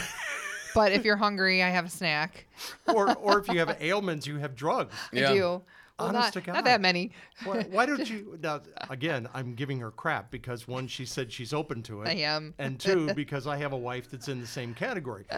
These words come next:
Speaker 1: Why don't you have a separate emergency backpack that you just put in the back of the car?
Speaker 2: I do.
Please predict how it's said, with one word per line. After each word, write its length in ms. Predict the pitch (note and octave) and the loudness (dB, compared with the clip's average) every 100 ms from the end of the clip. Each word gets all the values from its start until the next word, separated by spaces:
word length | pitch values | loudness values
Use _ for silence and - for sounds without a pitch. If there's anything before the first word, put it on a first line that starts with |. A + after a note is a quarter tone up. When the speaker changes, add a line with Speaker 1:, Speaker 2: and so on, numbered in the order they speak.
| - - - | -10 -10 -10
Speaker 1:
Why 300 | B2 C#3+ F#3+ | -4 -2 -2
don't 260 | G#3 A#3+ - | 0 0 0
you 140 | A#3 | -4
have 320 | E3 D3 C#3 | -2 -2 -2
a 60 | C#3+ | -4
separate 680 | - - C#3+ C#3+ D#3+ E3+ - _ | -6 -4 -4 -2 -2 -4 -6 _
emergency 800 | C3+ C3 C#3 C3+ C#3+ C3+ D#3+ C#3+ C#3 | -6 -4 -4 -4 -8 -8 -8 -8 -8
backpack 800 | D3 E3+ G3 - G2 E2 - - - _ _ | -8 -8 -8 -12 -12 -12 -16 -20 -20 _ _
that 140 | C#3 E3+ | -8 -6
you 120 | D#3 | -8
just 220 | C#3 D3 | -6 -8
put 160 | - C#3+ | -8 -6
in 100 | F3 | -6
the 80 | F#3 | -6
back 220 | G3+ G3+ | -6 -6
of 60 | C4 | -10
the 60 | |
car? 540 | - G#3+ D3+ D2+ F#2+ F#3 | -6 -2 -2 -2 -8 -12
Speaker 2:
I 80 | G3 | -14
do. 400 | F3+ F3 E3+ | -12 -10 -10